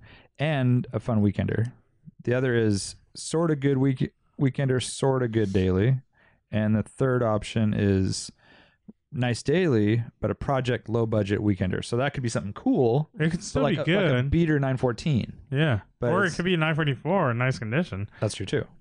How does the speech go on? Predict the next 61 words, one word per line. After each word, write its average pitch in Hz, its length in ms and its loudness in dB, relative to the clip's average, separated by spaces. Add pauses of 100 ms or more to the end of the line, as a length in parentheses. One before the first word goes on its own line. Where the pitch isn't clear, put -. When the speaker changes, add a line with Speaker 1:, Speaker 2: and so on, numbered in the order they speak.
Speaker 2:
I 120 120 0
mean, 107 320 0 (240)
Speaker 1:
Yeah, 151 100 0
I 135 60 0
mean, 123 120 0
in 117 120 0
some 165 240 -2
cases 113 420 0
you 113 80 0
could 104 200 -2
just 95 220 -2 (800)
Speaker 2:
or 139 140 0
it - 60 -2
Speaker 1:
pick - 40 -12
your 151 100 -2
Speaker 2:
could 143 60 0
be 139 80 2
an 135 80 0
Speaker 1:
same 143 80 0
cars. 135 340 2
Speaker 2:
E 131 40 2
thirty. 113 380 0
It 117 100 0
could 123 100 -6
Speaker 1:
Yeah. 110 80 2
Speaker 2:
be 143 60 2
your 139 160 2
E 123 100 0
thirty, 127 300 0
Speaker 1:
Yeah. 107 180 0
Speaker 2:
you 107 80 -2
know, 123 220 -2
like, 104 240 -2
that's - 340 -8 (640)
Speaker 1:
So 131 140 -2
one 170 200 0
question 135 300 -4
I 117 60 0
had 117 160 -2
for 113 80 -2
Lane 120 180 0
the 117 80 0
other 101 100 -2
day, 113 140 0
I 110 40 2
was 104 100 -2
gonna 107 140 -4
ask 104 140 -4
Art 104 260 -2
and 104 200 -2
you, 101 140 0
Brian, 98 400 -2 (100)
but 104 240 -2 (840)
what 143 220 0
would 165 120 0
be 160 100 2
a 135 60 2
better 120 420 0
daily 107 600 2
for - 180 -4
me, 90 460 2